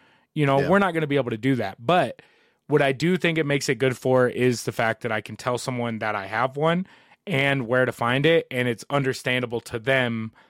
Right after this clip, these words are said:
Speaker 1: because they've done it through a larger company like an iHeartRadio or a, you know, M T V or wh-, where, what have you. You
Speaker 2: Yeah.
Speaker 1: know, they at least know the map, and it's just like, "Oh, yeah, yeah, just go look at Google and just type in, you know,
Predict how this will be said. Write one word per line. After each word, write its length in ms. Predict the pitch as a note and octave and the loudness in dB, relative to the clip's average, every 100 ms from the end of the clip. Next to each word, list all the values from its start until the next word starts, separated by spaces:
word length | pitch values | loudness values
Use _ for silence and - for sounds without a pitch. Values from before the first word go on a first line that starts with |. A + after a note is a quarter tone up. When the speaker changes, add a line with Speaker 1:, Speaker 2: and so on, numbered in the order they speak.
| _ _ - | _ _ -2
Speaker 1:
because 360 | C#3+ D3 C3+ A2+ | -2 2 0 0
they've 220 | B2 - | -4 -2
done 200 | D3 C#3 | 0 0
it 200 | A#2+ - | -4 -4
through 240 | C3+ C#3 | 0 2
a 40 | A#2 | 2
larger 340 | A2+ A2 A2+ | 0 -2 -6
company 400 | - A2 G#2+ G2+ | -6 -6 -6 -8
like 180 | G2+ G#2 | -8 -8
an 80 | G#2 | -6
iHeartRadio 1200 | G2+ G2+ G2 - _ - A#2 G2+ F#2 F#2+ F#2+ G2 | -4 -4 -6 -8 _ -8 -2 -2 -2 -6 -8 -8
or 220 | G2+ G2 | -8 -8
a, 160 | F#2+ - - | -10 -12 -10
you 100 | G#2 | -10
know, 180 | F#2 - _ _ _ _ _ C#3+ | -12 -20 _ _ _ _ _ -2
M 140 | B2+ | -2
T 140 | - | -6
V 160 | G#2+ G#2 | -10 -8
or 80 | G2+ | -6
wh-, 280 | G#2 A#2+ - | -6 -6 -8
where, 400 | A2+ A2+ A2+ G#2 | -8 -4 -2 -4
what 260 | A2 A2+ | -4 -4
have 360 | - G#2 F#2+ - | -4 -6 -6 -10
you. 240 | - - - _ _ _ _ | -20 -20 -20 _ _ _ _
You 140 | A#2+ G#2+ | -2 0
Speaker 2:
Yeah. 100 | G2+ | 0
Speaker 1:
know, 140 | G#2+ | 0
they 200 | A2 A#2+ | 2 2
at 80 | A#2+ | 2
least 360 | C3 C#3 - - | 0 0 -4 -6
know 380 | C#3+ C#3 C#3 D3 | -2 2 4 4
the 120 | B2+ | 4
map, 440 | B2 A#2+ B2 A#2 A2 | 0 0 0 0 -4
and 100 | A2 | -8
it's 100 | - | -8
just 200 | - B2 | -10 -8
like, 100 | A2+ | -2
"Oh, 100 | D#3+ | 0
yeah, 240 | E3 D#3 B2 | 2 2 0
yeah, 40 | |
just 200 | G#2 A2 | -4 -2
go 140 | D3+ | 0
look 220 | D#3 D#3+ D#3 | 2 0 -2
at 100 | C3 | -2
Google 320 | C#3 C3 B2 | 0 0 0
and 100 | A2+ | -4
just 160 | A2 - | -6 -6
type 200 | A2+ A2+ | -6 -6
in, 260 | G#2 G2+ - | -10 -12 -12
you 140 | B2 | -10
know, 120 | G2+ | -10